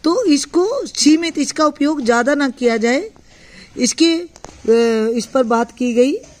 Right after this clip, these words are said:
और स्थानीय लोगों की राय को भी अहमियत देने की बात इस पे की गई। स्थानीय लोग होते हैं जो जहाँ के लिए नीति बने वहाँ पर रहने वाले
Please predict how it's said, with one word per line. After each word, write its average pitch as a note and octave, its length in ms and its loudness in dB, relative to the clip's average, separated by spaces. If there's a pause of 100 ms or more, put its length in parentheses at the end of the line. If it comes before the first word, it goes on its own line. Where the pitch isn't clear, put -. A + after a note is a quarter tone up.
(640)
और D4+ 300 0
स्थानीय C#4 520 -2
लोगों C#4 300 2
की D#4+ 140 -4
राय B3 300 2
को A#3 200 0
भी C4+ 180 -2
अहमियत A#3 540 -2
देने A3+ 280 0
की A3+ 100 -6
बात A3 300 -4
इस - 80 -14
पे D4 200 -4
की B3 240 -6
गई। G3 220 0
स्थानीय B3 400 -4
लोग C#4+ 160 0
होते C4+ 260 -4
हैं G4 140 -6 (880)
जो D#4+ 340 0 (760)
जहाँ G#3+ 280 2
के D#4 120 -2
लिए D4+ 160 0
नीति C4+ 320 0
बने A3+ 360 -2 (280)
वहाँ A3 240 -2
पर C4 100 0
रहने A3 340 0
वाले G#3+ 300 0